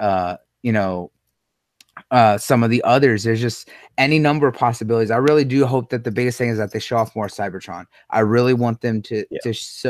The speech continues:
Speaker 1: show how they're gonna do that.
Speaker 2: Yeah, I was actually a little bit worried that, um, Aquaman was gonna curse up the other movies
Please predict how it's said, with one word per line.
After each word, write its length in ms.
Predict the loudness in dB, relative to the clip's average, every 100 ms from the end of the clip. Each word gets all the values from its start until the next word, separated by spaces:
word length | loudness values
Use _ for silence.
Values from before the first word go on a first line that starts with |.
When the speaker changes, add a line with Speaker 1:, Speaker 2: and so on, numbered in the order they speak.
| -6
Speaker 1:
show 380 | -8 -2 0 2
how 160 | 2 2
they're 100 | 0
gonna 200 | 0 -2
do 200 | -4 -4
that. 260 | -6 -12 -18 _ _ _ _ _
Speaker 2:
Yeah, 160 | -10 -2
I 60 | 0
was 140 | 0
actually 180 | 2 4
a 40 |
little 120 | 6 4
bit 160 | 2
worried 380 | 0 -2 -2 -4
that, 180 | -6 -6
um, 140 | -8 -6
Aquaman 500 | -6 -6 -6 -6 -6
was 100 | -8
gonna 180 | -12 -12
curse 440 | -8 -6 -6 -4
up 180 | -6 -6
the 80 | -8
other 120 | -6
movies 400 | -6 -6 -6 -8